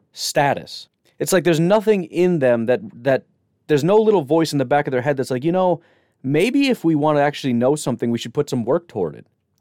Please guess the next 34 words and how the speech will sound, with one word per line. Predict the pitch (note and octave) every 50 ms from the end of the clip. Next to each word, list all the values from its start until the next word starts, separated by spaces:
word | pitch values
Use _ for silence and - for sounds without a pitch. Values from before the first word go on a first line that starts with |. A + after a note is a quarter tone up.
| _ _ _ -
I |
mean, | C3+ C#3 C3 A#2
Twitter | - - G3+ G3+ G#3 D#3
is, | A#2+ G2 A#2
is | - C3+ A2
a | A2+
perfect | - - D#3+ D#3 - C#3 - -
example | A2 G2 G#2+ C3 C3 B2 - A2 G2
of | F2
that. | D#2+ D#2 - - _ _ _
Everybody's | D#3+ F3+ F3+ G3 E3 F#3 E3 D#3 C3+ C#3
an | C#3+
authority | C3 - - D3 C#3 C3 B2+ A#2+
on | A2 G#2+
everything, | - C#3 C3+ C3 A2 - A2 G#2+ G2+
and | - A#2+ A#2 A#2 A#2+
nobody | C3+ D3 E3+ F3 E3+ F#3 D#3 B2+
really | A2+ G#2+ A#2 C3 C3+ C#3 B2+
knows | A2+ A2 A2+ B2+ C3 B2 G2 G#2
much | G#2+ G#2 - -
about | G#2 G#2 G#2 G#2+
anything. | A2+ A2 F#2+ - D#2+ C#2 C#2+ _ _ _ _ _ _ _
How | - D3+ F#3
many | A#3+ B3 G#3+
years | D3+ C3 C#3 D3 D#3+ D3+ C3 A2
have | B2+ A#2
you | A#2+ A#2
dedicated | G#2 A2+ B2 B2 B2 A2+ - A#2 G#2+ G#2 F#2+ F2+
to | G2
this | F#2 G2+ F#2+
subject? | - - G#2+ G2 F2 D#2+ D#2 C#2 - _ _ _ _ _ _ _
How | - E3
many | G#3 A#3 G#3 - -
hours? | - B2 B2+ C3 A#2+ F#2+ D2+ C#2+ - - - -